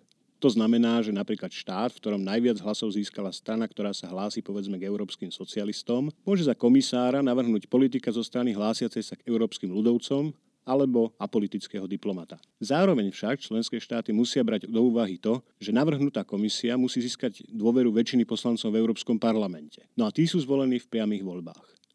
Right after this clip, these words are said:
To znamená, že je tu akási poistka, ktorá chráni európsky záujem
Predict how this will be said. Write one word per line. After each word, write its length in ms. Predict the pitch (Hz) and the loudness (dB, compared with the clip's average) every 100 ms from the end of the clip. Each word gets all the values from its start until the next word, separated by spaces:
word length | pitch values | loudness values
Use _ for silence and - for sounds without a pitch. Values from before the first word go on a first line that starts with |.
| _ _ - | _ _ -2
To 80 | |
znamená, 560 | 123 98 90 104 120 147 - - | -2 -2 -4 -4 -2 -4 -10 -2
že 160 | 117 | 2
je 80 | 180 | 4
tu 60 | 185 | 2
akási 320 | 165 151 - | 0 -4 -8
poistka, 480 | - 107 107 - 127 | -2 0 -2 -4 -8
ktorá 320 | 135 - 120 | -8 -4 -4
chráni 400 | - 127 127 117 | -4 -2 -2 0
európsky 480 | 123 127 120 - 107 | 2 4 2 -2 -6
záujem 480 | 92 92 104 127 | -6 -6 -2 -2